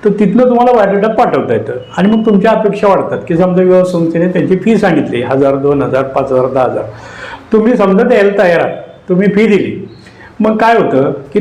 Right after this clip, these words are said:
तुम्हाला अपेक्षा लागते बायोडाटांची.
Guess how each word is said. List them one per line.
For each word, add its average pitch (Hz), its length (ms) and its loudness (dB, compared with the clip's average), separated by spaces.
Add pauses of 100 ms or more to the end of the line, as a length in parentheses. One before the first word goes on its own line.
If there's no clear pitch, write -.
तुम्हाला 220 460 2 (260)
अपेक्षा 240 420 0
लागते 220 320 -2
बायोडाटांची. 160 720 -2